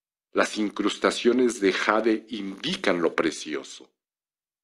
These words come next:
Porque el pecador quebrantó la penitencia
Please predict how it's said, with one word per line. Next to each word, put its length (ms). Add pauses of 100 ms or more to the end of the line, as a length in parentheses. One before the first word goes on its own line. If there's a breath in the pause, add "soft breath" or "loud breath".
(500)
Porque 240
el 100
pecador 480
quebrantó 540
la 140
penitencia 1080